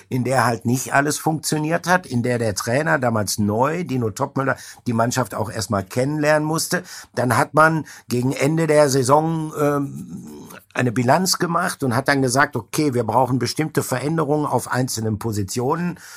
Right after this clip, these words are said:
Jetzt Einschub von mir, das weiß ich mal aus einem Gespräch, was ich mal mit Markus Krösche geführt hab vor ein paar Monaten, wo er dann gesagt hat, naja, wir hatten schon den Eindruck in der vergangenen Saison, dass wir einige Leute dabei haben, die jetzt,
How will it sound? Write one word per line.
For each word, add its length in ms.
Jetzt 260
Einschub 500
von 320
mir, 380
das 260
weiß 280
ich 140
mal 300
aus 220
einem 260
Gespräch, 480
was 180
ich 180
mal 120
mit 220
Markus 400
Krösche 340
geführt 400
hab 200
vor 240
ein 120
paar 140
Monaten, 680
wo 80
er 60
dann 140
gesagt 400
hat, 120
naja, 260
wir 140
hatten 180
schon 280
den 140
Eindruck 720
in 160
der 100
vergangenen 600
Saison, 360
dass 160
wir 160
einige 380
Leute 380
dabei 420
haben, 280
die 60
jetzt, 400